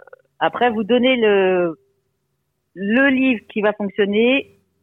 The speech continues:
je pense que personne n'a la recette, sinon tout le monde le ferait. Et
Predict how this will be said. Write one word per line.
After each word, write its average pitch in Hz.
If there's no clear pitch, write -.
je -
pense 233
que 220
personne 196
n'a 180
la 170
recette, 170
sinon 196
tout 196
le 180
monde 170
le 170
ferait. -
Et -